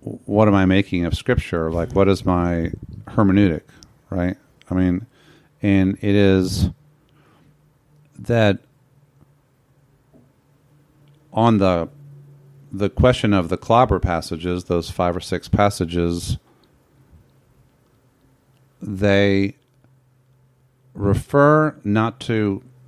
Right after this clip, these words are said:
not to groups of people, but to sexual acts in general. And the sexual acts are,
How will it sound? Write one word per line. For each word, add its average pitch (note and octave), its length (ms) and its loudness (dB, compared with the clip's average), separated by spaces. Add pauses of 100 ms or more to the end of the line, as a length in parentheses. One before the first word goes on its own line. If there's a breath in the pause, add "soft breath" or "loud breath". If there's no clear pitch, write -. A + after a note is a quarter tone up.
(120)
not G#2+ 300 2
to A2+ 100 -2
groups G#2 400 -2
of G2 220 -2 (120)
people, G2+ 420 2
but F#2+ 300 0
to G2 100 -2
sexual - 480 -4
acts - 560 -4
in F#2+ 160 -2
general. F#2 400 0 (1000 loud breath)
And G#2+ 240 2
the G2 80 2
sexual A#2 460 0
acts F#2+ 460 0 (160)
are, F#2+ 500 4